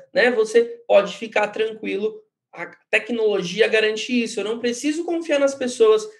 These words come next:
eu não preciso confiar nas empresas, basta eu confiar na tecnologia. E por que que agora o N F T tá tão em alta, né?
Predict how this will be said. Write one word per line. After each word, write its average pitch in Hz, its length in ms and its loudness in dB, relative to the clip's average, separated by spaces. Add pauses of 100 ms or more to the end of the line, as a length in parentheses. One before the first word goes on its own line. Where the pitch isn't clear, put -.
(200)
eu 196 80 -2
não 214 160 0
preciso 214 440 -6
confiar 220 340 -2
nas 208 180 -6
empresas, 208 640 -2 (240)
basta 214 280 -2
eu 226 60 -2
confiar 214 480 -2
na 196 100 -4
tecnologia. 190 960 -4 (300)
E 294 60 -4
por 349 180 -4
que 415 100 -4
que 415 200 -6
agora 277 760 2 (160)
o 240 100 6
N 254 100 6
F 254 160 -2
T 254 140 0
tá 247 120 -2
tão 311 460 4
em 240 160 0
alta, 185 520 4
né? 240 340 2